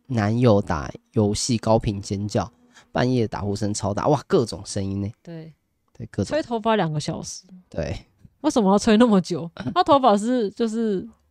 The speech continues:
Speaker 2: 长发公主之类的吗？
Speaker 1: 我不知道，或者是他故意开最小，然后还没有开热风。<laughs>
Speaker 2: 就，就不能要吹那么久，其实吹那么久很累。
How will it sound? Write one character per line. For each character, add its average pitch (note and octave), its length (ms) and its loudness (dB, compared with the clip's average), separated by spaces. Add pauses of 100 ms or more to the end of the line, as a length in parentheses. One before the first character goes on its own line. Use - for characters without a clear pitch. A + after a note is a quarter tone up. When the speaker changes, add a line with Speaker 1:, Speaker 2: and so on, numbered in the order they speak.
(320)
Speaker 2:
长 G#3+ 220 -8
发 G#3+ 140 2
公 G3+ 180 -4
主 F#3 140 -10
之 D3 160 -8
类 F3 160 -2
的 D3 80 -12
吗？ G#2+ 120 -18
Speaker 1:
我 G#2 120 0
不 G#2 120 -4
知 G#2 80 -2
道， G2 140 0
或 D3 160 6
者 D3 80 2
是 - 20 0
他 D3 180 0
故 C3+ 180 0
意 B2+ 40 2
开 B2+ 200 -4
最 A2+ 240 -2
小， D#2+ 160 -8
然 F#2 100 -10
后 G#2+ 60 -2
还 A2+ 100 0
没 A2 80 0
有 F#2 80 -2
开 - 180 -8
热 G2+ 240 -8
风。 G2+ 320 -14 (420)
<laughs> - 380 -4
Speaker 2:
就， D4+ 220 -14
就 D4 140 -12
不 B3+ 240 -6
能 C4+ 80 2
要 G3 180 0
吹 G#3+ 160 -2
那 A3+ 60 -2
么 G#3+ 80 -4
久， A3 80 -8
其 - 60 -8
实 E4+ 140 -2
吹 E4+ 120 -6
那 E4 80 -6
么 D#4 40 -4
久 A3 80 -4
很 E3+ 200 -4
累。 D#3+ 360 -2